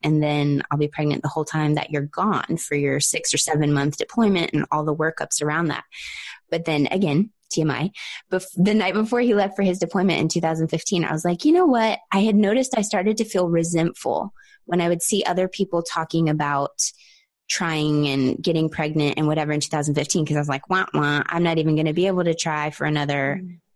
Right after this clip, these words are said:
Speaker 1: however many months until my husband's home from deployment." And I started to notice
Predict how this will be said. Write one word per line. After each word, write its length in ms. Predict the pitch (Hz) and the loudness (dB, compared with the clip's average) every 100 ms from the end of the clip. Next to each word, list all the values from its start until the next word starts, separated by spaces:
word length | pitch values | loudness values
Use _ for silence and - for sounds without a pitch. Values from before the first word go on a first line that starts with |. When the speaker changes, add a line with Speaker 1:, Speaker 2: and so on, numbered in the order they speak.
| _ | _
Speaker 1:
however 340 | 156 175 170 170 | -4 -2 0 2
many 240 | 156 147 | 2 2
months 340 | 156 151 - | 0 -2 -2
until 200 | 139 143 | -2 0
my 100 | 151 | 2
husband's 320 | 147 156 156 - | 2 2 0 0
home 160 | 147 | -2
from 160 | 147 147 | 0 -2
deployment." 440 | - 196 180 151 | -2 0 0 2
And 100 | 160 | 0
I 80 | 156 | 0
started 380 | 147 185 185 180 | 0 0 0 0
to 80 | 175 | 2
notice 500 | 147 139 220 202 | 2 4 2 2